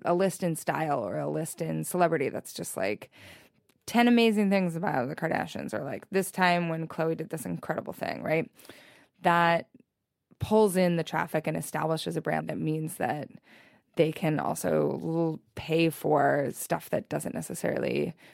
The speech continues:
bring in as much of an audience. So, like, this is an algebra that goes on at many, many different places, whether it's, like, a place like A B C, which uses some of the funding from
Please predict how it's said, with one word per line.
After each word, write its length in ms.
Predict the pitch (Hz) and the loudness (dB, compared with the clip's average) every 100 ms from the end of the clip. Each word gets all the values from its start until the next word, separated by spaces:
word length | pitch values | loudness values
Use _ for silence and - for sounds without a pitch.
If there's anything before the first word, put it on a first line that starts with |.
| - | 0
bring 200 | 180 165 | 2 4
in 100 | 151 | 2
as 160 | 175 | 2
much 260 | 160 160 - | 2 2 0
of 80 | - | -4
an 100 | - | -4
audience. 580 | - - - - - - _ _ _ - | -6 -8 -10 -12 -12 -16 _ _ _ -8
So, 520 | - 196 180 175 160 - - - - - - - - | 4 6 8 6 4 -6 -20 -20 -20 -20 -20 -6 -2
like, 180 | 165 - | -2 0
this 180 | 180 180 | 0 2
is 80 | |
an 80 | 170 | 2
algebra 400 | - 143 151 135 | 2 2 2 2
that 180 | 123 - | 0 -2
goes 240 | - - | -2 -2
on 140 | - 101 | -2 -2
at 140 | - | -2
many, 280 | 165 156 - | -2 -2 -2
many 240 | 143 - | -2 -2
different 320 | 147 - - - | -2 -4 -6 -6
places, 640 | 156 170 - 285 262 196 | -2 0 4 4 4 4
whether 320 | 165 160 113 | 2 4 2
it's, 340 | 67 151 - | 2 0 -2
like, 280 | 165 135 - | 0 0 -2
a 80 | - | -8
place 260 | - 156 - | -2 0 0
like 140 | 160 - | 0 2
A 120 | 160 | 2
B 120 | 151 | 2
C, 400 | 151 - 151 180 | -2 0 2 2
which 260 | 190 165 - | 2 2 0
uses 300 | 147 160 156 | -2 -2 -4
some 180 | 160 151 | -2 0
of 100 | 156 | 0
the 100 | 160 | 0
funding 400 | 156 156 156 156 | 0 2 0 0
from 440 | - 151 151 160 | 2 2 2 -2